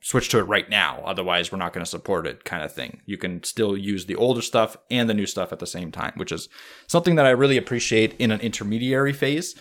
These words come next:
I don't expect this to last for more than, like, one version. Like, I, I can see Vue four point oh in a year or two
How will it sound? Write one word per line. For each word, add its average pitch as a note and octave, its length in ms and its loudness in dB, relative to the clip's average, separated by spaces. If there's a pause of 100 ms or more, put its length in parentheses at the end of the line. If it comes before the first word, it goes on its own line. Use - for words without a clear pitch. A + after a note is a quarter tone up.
(200)
I A#2 80 2
don't D3+ 140 4
expect B2+ 280 2
this A#2+ 140 0
to - 120 -2
last G2+ 320 2
for G2 120 -2
more G2 180 2
than, F#2+ 160 -4
like, F2+ 220 -6
one F#2 280 -6
version. A#2 540 -2
Like, - 140 -6
I, F2 200 -2
I F#2+ 120 0
can F#2+ 160 -2
see G#2+ 240 2
Vue G2+ 200 -2
four G#2 240 2
point G2+ 300 2
oh G2+ 160 6
in F#2+ 160 0
a F#2 40 -4
year G#2 280 2
or G#2+ 80 2
two A2 400 2